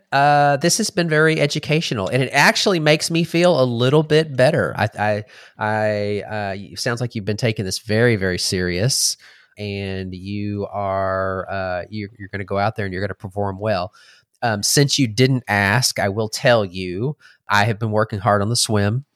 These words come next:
I actually went to the pool, uh, four times last week, uh, and one time I did my Zen Eight swim training,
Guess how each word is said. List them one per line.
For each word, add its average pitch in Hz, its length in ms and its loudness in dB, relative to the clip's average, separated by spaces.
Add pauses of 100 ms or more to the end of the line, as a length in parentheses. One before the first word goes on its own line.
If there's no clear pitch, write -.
(460)
I 95 400 -4
actually 104 360 -4
went 107 260 -4
to - 100 -8
the - 100 -6
pool, 104 640 -2 (600)
uh, 98 200 -2
four 135 340 2
times 127 460 2
last 104 400 4
week, 95 480 -4 (380)
uh, 95 340 -2
and 104 480 -4
one 127 380 2
time 101 580 -4 (500)
I 101 280 -2
did 98 600 -4
my 95 520 -4
Zen 95 320 -4
Eight 92 340 -6
swim 107 460 -4
training, 92 680 -6